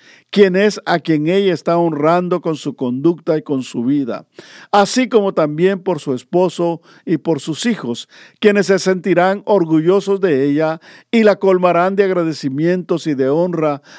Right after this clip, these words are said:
a la altura de su dignidad. Aún sus obras serán reconocidas por los demás, quienes la verán con respeto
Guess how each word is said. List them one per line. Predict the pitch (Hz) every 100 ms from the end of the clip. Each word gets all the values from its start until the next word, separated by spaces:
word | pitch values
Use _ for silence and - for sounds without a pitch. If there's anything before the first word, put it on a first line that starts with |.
| -
a | 180
la | 175 165
altura | 139 - 208 202 151
de | 127
su | - 113
dignidad. | 107 107 104 101 113 117 107 _ _ _ - - -
Aún | 226 240 247
sus | 196 185 -
obras | 165 220 214 160 -
serán | 131 139 185
reconocidas | 180 147 139 127 - 170 196 180
por | - 131
los | 123
demás, | 113 107 127 143 - - - - - -
quienes | 208 214
la | 202 190
verán | 190 185 196 220
con | 214 208
respeto | 180 156 - 190 196 196 147 151